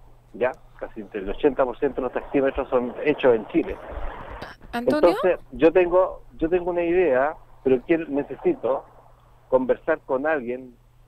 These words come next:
Speaker 1: que me contacte con el señor, eh, eh,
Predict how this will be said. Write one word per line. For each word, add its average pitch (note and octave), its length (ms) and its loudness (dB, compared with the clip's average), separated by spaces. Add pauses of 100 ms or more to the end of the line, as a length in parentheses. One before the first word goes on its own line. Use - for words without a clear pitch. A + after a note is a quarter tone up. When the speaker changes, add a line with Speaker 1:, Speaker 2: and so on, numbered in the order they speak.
(140)
Speaker 1:
que A#2+ 420 -4
me A2 260 -6
contacte A2 680 -4
con G#2+ 580 -6
el G2+ 340 -10 (180)
señor, A2+ 840 4
eh, G#2 360 -2
eh, F#2 720 -8